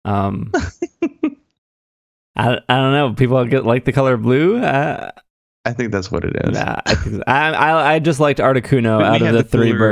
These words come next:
Speaker 1: birds.
Speaker 2: we have the cooler leader, but, uh,
Speaker 1: <laughs>
Speaker 2: everybody likes blue for some
Speaker 1: Yeah.
Speaker 2: reason. So
Speaker 1: I just, I just made my choice off of which of the legendary birds I liked the best.
Speaker 2: Mm.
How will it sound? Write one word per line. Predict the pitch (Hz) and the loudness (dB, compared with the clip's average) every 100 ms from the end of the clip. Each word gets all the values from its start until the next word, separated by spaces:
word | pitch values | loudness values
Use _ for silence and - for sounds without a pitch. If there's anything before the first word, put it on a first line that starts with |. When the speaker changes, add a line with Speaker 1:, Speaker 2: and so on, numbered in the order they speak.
| 104 | 2
Speaker 1:
birds. | 107 | 0
Speaker 2:
we | 127 | -2
have | 120 | -4
the | 110 | -8
cooler | - 98 | -10 -6
leader, | 95 90 87 101 113 _ _ _ - | -4 -2 -4 -4 -8 _ _ _ -2
but, | - - 302 | 0 0 -2
uh, | - - | -2 -4
Speaker 1:
<laughs> | - | -6
Speaker 2:
everybody | 104 101 98 95 | -4 -4 -4 -2
likes | 98 104 - - - | -4 -6 -16 -20 -12
blue | 120 101 92 98 110 _ - | -6 -4 -2 -4 -6 _ -6
for | - | -2
some | 98 | 0
Speaker 1:
Yeah. | 87 | 0
Speaker 2:
reason. | - 104 | -2 -4
So | 107 - - _ - | -6 -10 -14 _ -2
Speaker 1:
I | 120 | 0
just, | 117 127 131 | 2 0 0
I | |
just | 127 117 | 0 0
made | 123 | 0
my | 120 113 | 2 0
choice | - 117 107 | 0 0 0
off | 104 104 117 | -2 0 0
of | 104 - | -2 0
which | 113 110 | 0 0
of | 110 | 0
the | 101 | 2
legendary | 107 101 104 101 98 | 0 0 0 2 2
birds | 104 101 98 | 2 2 2
I | |
liked | 98 101 - - | 2 0 -4 -4
the | 104 | 0
best. | 104 104 - - - | 2 0 -4 -16 -8
Speaker 2:
Mm. | 101 95 87 | -4 -4 -4